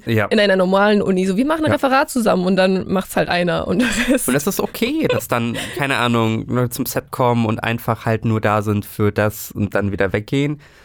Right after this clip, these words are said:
Speaker 1: Oder halt nur das machen, was ihr Job ist. Das ist vollkommen okay. Sie sind ja trotzdem super Hilfe und ohne sie wär's nicht, nicht möglich. Wenn man sich da manchmal wünschen würde, so, oh mein Gott, hätten wir nicht ein größeres Team, dann wär,
Speaker 2: Mhm.
Speaker 1: aber das ist egal, es macht ja dann trotzdem volle Kanne,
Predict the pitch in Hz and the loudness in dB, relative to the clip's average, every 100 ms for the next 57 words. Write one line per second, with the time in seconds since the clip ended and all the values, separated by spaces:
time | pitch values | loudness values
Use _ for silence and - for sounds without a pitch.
0 | - _ _ - 120 117 117 117 110 107 | -20 _ _ -2 0 2 2 2 2 2
1 | - 120 117 110 127 113 170 - 98 - | 0 0 2 0 0 -2 -2 -2 -4 -4
2 | 107 - _ - 165 165 156 - 127 107 | -8 -12 _ -2 -2 0 -2 0 0 0
3 | 113 113 139 - 120 120 113 120 160 165 | -2 0 -2 0 0 2 2 2 2 0
4 | 135 127 139 127 117 123 120 117 113 - | -2 0 0 0 2 0 0 -2 -2 -2
5 | - _ _ _ _ _ _ _ - 110 | -10 _ _ _ _ _ _ _ -2 0
6 | 104 104 90 - - - 110 113 107 101 | 2 0 -2 -6 -14 -6 0 0 0 -2
7 | 107 113 98 113 113 113 101 107 110 104 | -2 0 0 0 -2 -2 0 2 4 2
8 | 107 104 98 98 - 110 110 104 104 107 | 2 0 0 -2 -4 -2 0 2 2 0
9 | 110 - 117 113 107 104 98 98 98 98 | -2 -4 0 2 2 2 2 2 2 2
10 | 196 196 185 123 123 123 127 110 123 117 | 0 -4 -4 -2 -2 -2 -2 0 0 0
11 | 117 110 107 104 - 123 - 104 - 120 | -4 -2 -2 -2 -4 -6 -4 -6 -2 0
12 | 113 - 107 104 98 | 0 0 0 0 0